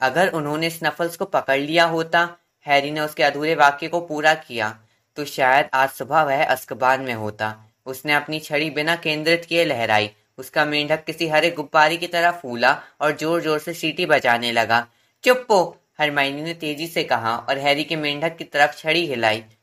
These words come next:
जिससे वह खामोशी से सामान्य आकार का होने लगा। "देखो, उसे यह काम दोबारा नहीं करना चाहिए। बस इतनी सी बात है। मुझे नहीं पता कि हम उसे यह बात कैसे बताएं।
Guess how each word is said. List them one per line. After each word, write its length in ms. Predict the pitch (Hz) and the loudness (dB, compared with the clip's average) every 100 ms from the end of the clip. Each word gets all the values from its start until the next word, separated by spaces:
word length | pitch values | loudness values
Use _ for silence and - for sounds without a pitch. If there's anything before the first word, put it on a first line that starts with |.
| - | -8
जिससे 280 | 147 - 160 | -8 -2 0
वह 120 | 160 | 0
खामोशी 600 | 160 147 147 147 151 175 | 0 -2 -2 -4 -6 -6
से 160 | 170 | -4
सामान्य 480 | 151 160 147 156 170 | -2 -2 0 0 0
आकार 360 | 165 143 151 160 | 0 2 2 2
का 120 | 170 | 2
होने 340 | 151 120 113 | -2 -2 -4
लगा। 400 | 110 107 110 113 _ _ _ - | -2 0 0 -4 _ _ _ -4
"देखो, 520 | 151 240 240 214 220 - _ | 0 2 4 2 2 -8 _
उसे 280 | 185 185 233 | -4 0 4
यह 100 | 233 | 4
काम 260 | 226 233 220 | 4 2 2
दोबारा 340 | 190 196 226 | 2 2 2
नहीं 240 | 208 226 | -2 -2
करना 300 | 220 185 165 | 2 2 2
चाहिए। 540 | 156 165 151 143 156 156 _ - | 0 2 2 2 -2 -6 _ 2
बस 160 | 233 | 2
इतनी 280 | 226 202 240 | 2 -2 -4
सी 120 | 233 | -4
बात 320 | 190 160 147 156 | 4 6 6 2
है। 240 | 151 156 _ _ | -6 -6 _ _
मुझे 240 | 170 196 247 | -4 0 0
नहीं 120 | 226 | 0
पता 280 | 190 175 196 | 0 0 0
कि 140 | 190 | 2
हम 180 | 214 196 | 2 2
उसे 200 | 202 220 | 2 2
यह 60 | 208 | 4
बात 220 | 214 214 | 4 4
कैसे 280 | 175 175 202 | 0 0 0
बताएं। 440 | 190 196 185 180 | 0 2 0 0